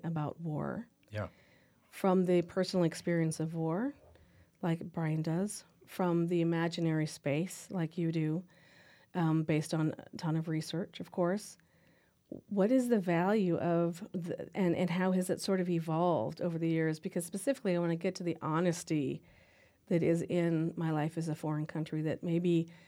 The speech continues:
Speaker 1: you wouldn't have seen in years past, at least in my reading experience, but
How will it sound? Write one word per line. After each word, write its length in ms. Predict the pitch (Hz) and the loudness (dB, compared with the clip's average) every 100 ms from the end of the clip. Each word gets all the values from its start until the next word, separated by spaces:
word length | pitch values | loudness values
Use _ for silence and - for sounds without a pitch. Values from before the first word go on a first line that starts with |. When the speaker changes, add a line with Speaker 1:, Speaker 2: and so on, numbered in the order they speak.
| - - _ - | -20 -20 _ -2
Speaker 1:
you 200 | 208 190 | 0 4
wouldn't 200 | 190 190 | 2 2
have 160 | 185 | -2
seen 460 | 170 185 180 170 156 | -4 -2 0 2 2
in 160 | - 156 | 0 -2
years 200 | 143 151 | -2 -6
past, 380 | 156 147 151 | -6 -6 -6
at 100 | - | -4
least 360 | 170 165 160 - - _ _ _ | -2 -2 -4 -16 -20 _ _ _
in 140 | 180 175 | -2 2
my 180 | 170 | 2
reading 380 | 170 170 160 160 | 2 0 0 -2
experience, 580 | 127 - 170 165 160 165 | -4 -6 -2 0 0 -4
but 240 | - 165 | -4 -6